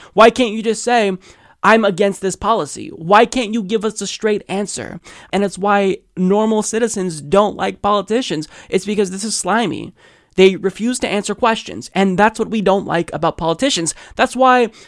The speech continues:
Bernie Sanders is so appealing. Because he's not rehearsed, he doesn't consult with polls or, uh, listen to focus groups about how he should word things. And that's why Donald Trump was even appealing. Just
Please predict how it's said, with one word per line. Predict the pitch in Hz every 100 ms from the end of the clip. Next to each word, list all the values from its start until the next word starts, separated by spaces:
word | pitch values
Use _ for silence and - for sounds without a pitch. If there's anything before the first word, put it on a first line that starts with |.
| -
Bernie | 175 247 254
Sanders | - 226 226 220 214
is | 190
so | 220 202
appealing. | 196 254 233 113 - - _ _ _ _ _ - -
Because | 226 254 226
he's | 226 185
not | 226 233 233
rehearsed, | 233 156 143 156 - -
he | - 226
doesn't | 233 226 233 - _ _ -
consult | 220 - 208 196 -
with | 180 180 _ _ _ -
polls | - 190 190 190 170
or, | - 180 180 175
uh, | - 151
listen | 175 214 233
to | 175
focus | - 226 226 208
groups | - 170 165
about | 170 185 180
how | 196 202
he | 190
should | 180 185 143
word | 165 151 -
things. | 170 233 262 - _ _
And | 254
that's | 285 285
why | 277
Donald | 262 294 285
Trump | 320 302
was | 247
even | 233 208
appealing. | 160 156 151 - -
Just | - 220 -